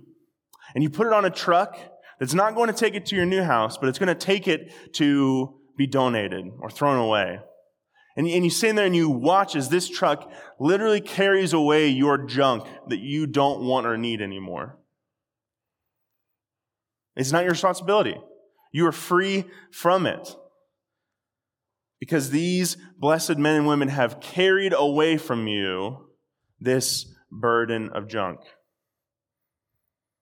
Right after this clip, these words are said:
That, that's the picture that Paul is painting here. You know, I, I'm a big fan of Mister Rogers. Very much love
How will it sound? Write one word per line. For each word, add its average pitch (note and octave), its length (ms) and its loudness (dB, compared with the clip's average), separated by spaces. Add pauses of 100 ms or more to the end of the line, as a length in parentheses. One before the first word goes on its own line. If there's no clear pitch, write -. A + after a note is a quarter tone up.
(760)
That, C#3+ 280 -4
that's G3 300 0
the D#3 60 -8
picture G#2+ 520 -4 (220)
that G#2+ 60 -8
Paul B2 500 0
is A#2+ 100 -8
painting A2 440 -6
here. G2+ 340 -8 (1300)
You D#3 120 2
know, E3 60 4
I, F3+ 300 2
I'm G3 160 2
a E3+ 80 2
big D3+ 200 0
fan C#3+ 180 0
of B2 80 -2
Mister A2+ 260 -4
Rogers. F#2+ 560 -8 (580)
Very C3+ 260 0
much B2+ 260 0
love A#2 400 0